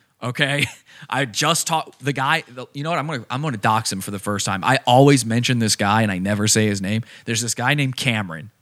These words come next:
That's all I'll say. His name's Cameron. He was a Red Bar, I mean, diehard Red Bar fan. And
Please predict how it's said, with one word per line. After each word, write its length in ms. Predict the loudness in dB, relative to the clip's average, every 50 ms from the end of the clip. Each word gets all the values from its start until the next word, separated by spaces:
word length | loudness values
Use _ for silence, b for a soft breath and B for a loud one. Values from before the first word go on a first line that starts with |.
| _ _ _
That's 180 | -6 -4 0 2
all 160 | 4 6 6
I'll 120 | 6 6
say. 320 | 4 2 0 -2 -4 -8 -12 _ _ _ _ _ _ _ _ _ -16
His 120 | -8 -4
name's 240 | -4 -2 -2 -4 -4
Cameron. 580 | -2 0 2 2 2 2 0 0 -2 -2 -6 -10 _ _ _ _
He 160 | -14 -8 -6
was 140 | -6 -4 -4
a 100 | -4 -4
Red 380 | -4 -4 -2 0 2 2 2 2
Bar, 440 | 2 2 2 2 2 0 -2 -4 -6 _ _ _ _ _ _ _
I 120 | -6 -6 -6
mean, 260 | -6 -8 -10 -10 -4 -2
diehard 720 | 0 2 2 2 2 2 0 0 0 0 0 0 -2 -4
Red 240 | -4 -4 -4 -4 -4
Bar 220 | -6 -6 -6 -6 -8
fan. 400 | -8 -10 -10 -10 -10 -12 -12 -14 _ _ _ _ _ _ _ _ _ _ _ _ _ _ _ _ _ _ _ _
And 600 | -4 -2 -2 -2 -2 -2 -2 -4 -4 -4 -6 -10